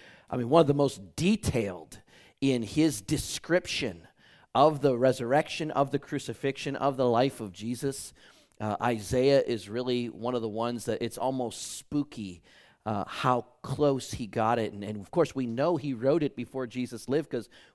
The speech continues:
we have copies that predate Jesus. So Easter B C is really an authentic look at, uh, one of the great hallmark Old Testament prophets and how he described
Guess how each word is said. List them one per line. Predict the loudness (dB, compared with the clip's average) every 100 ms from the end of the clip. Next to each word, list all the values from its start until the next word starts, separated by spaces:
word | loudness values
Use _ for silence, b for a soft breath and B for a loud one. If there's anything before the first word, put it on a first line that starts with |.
| 2
we | 4
have | 4 -2
copies | -4 -4 -4 -6 -8
that | -10 -14
predate | -10 -10 -4 -6 -6
Jesus. | -14 -12 -12 -12 -14 -16 -20 _ b b b b
So | -4 -2 -2 0
Easter | 0 0 -4 -6
B | -4 -4
C | -2 0 0
is | 0 -2
really | -2 0 0 -2 -2
an | -6
authentic | -8 -6 -4 -4 -4 -8 -6
look | -2 -2 -2 -14 B B B B
at, | 0 2 2 -2 -10 -8
uh, | -6 -6 -6 -10
one | -10 -4 -2
of | -2
the | -4 -6 -8 -10
great | 0 2 0
hallmark | -2 -2 0 0 0 -2 -4
Old | -4 -2
Testament | -4 -6 -8 -14 -12
prophets | -6 -6 -4 -12 -10
and | -8
how | -8
he | -6 -10
described | -10 -12 -14 -16 -16 -18 -20